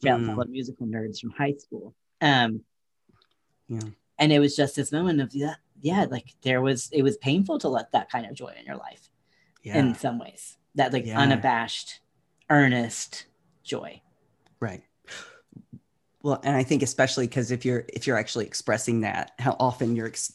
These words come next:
Speaker 2: you can't express authentic joy. At least I am not aware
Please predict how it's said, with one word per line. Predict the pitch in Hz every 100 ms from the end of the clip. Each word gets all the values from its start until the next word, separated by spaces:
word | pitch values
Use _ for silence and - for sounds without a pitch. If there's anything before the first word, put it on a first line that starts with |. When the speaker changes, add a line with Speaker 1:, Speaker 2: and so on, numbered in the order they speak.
| -
Speaker 2:
you | 165
can't | 190 185 185 - _
express | 151 - - 135 -
authentic | 135 127 131 139 113
joy. | - 127 123 110 104 -
At | 156
least | 151 -
I | 156
am | 156
not | 143 127 110 - -
aware | 117 104 95 107